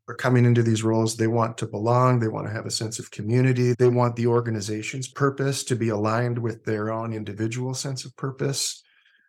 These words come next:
which, I mean, to your point, is a totally different way of thinking from an H R benefits professional's point of view. But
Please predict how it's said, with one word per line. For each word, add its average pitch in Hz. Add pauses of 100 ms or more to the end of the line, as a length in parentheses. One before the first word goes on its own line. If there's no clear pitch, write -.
(240)
which, -
I 120
mean, 120
to 117
your 123
point, 139
is 110
a 117
totally 139
different 120
way 113
of 107
thinking 156
from 117
an 107
H 117
R 113
benefits 117
professional's 131 (100)
point 135
of 123
view. 131 (560)
But 113